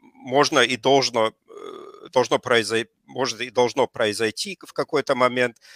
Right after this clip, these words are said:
но на саму в-, Россию только можно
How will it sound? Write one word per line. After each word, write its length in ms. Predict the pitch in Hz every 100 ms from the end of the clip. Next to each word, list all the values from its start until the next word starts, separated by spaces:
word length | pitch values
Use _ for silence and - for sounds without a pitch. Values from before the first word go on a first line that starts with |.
| - _ _ _
но 520 | 123 131 139 139 131
на 380 | _ - 143 143
саму 360 | 135 143 160 196
в-, 160 | 139 _ _ _ _ _ _ _ - - _ -
Россию 500 | 170 135 131 170 160
только 280 | - 139 131
можно 400 | 117 113 120 110